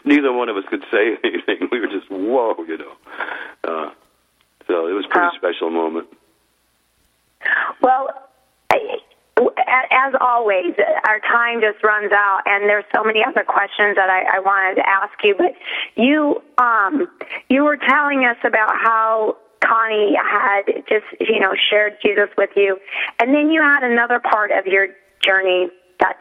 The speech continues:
Speaker 2: took place. Can you tell us a little bit about that?
Speaker 1: The cancer journey?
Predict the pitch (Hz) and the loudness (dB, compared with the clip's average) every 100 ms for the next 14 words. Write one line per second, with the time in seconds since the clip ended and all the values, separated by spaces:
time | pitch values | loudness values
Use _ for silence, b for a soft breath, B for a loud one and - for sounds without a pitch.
0 | 240 - - 208 202 - - 220 247 247 | -4 -4 0 0 0 -4 -2 0 0 0
1 | 233 240 226 220 277 208 208 208 202 - | 0 0 -2 0 2 2 2 0 -2 0
2 | 190 - - 185 - - _ _ _ _ | 0 -2 -2 -2 -2 -4 _ _ _ _
3 | - B B B B B - 107 117 120 | -20 B B B B B -4 0 2 0
4 | 135 123 127 135 135 | -2 0 0 0 -4